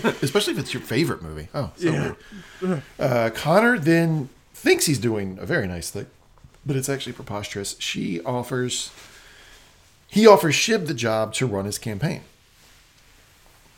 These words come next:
Speaker 2: Well, and Shiv offers, like, twelve different ways to say no in response to that question.
Speaker 1: Oh, yeah, she doesn't take it seriously, uh, which I wouldn't either, but,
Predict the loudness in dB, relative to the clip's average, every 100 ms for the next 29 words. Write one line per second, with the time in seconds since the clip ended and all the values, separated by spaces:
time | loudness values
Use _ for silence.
0 | -20 -20 -20 -20 -20 -20 -20 -20 _ _
1 | -6 0 0 -2 -8 -4 -2 -2 -4 -12
2 | -8 -4 -4 -6 -4 -4 -2 -6 -4 -4
3 | -4 -6 -6 -4 -4 -6 -6 -8 -6 -6
4 | -8 -6 -6 -4 0 2 4 2 0 -2
5 | -2 -4 -2 -4 0 0 0 -2 -2 -2
6 | -2 -4 -8 -6 -4 -2 -4 -6 -4 -6
7 | -6 -14 -14 -12 -12 -10 -14 -16 -20 -20
8 | -8 -4 4 6 6 4 0 -4 -10 -8
9 | -8 -8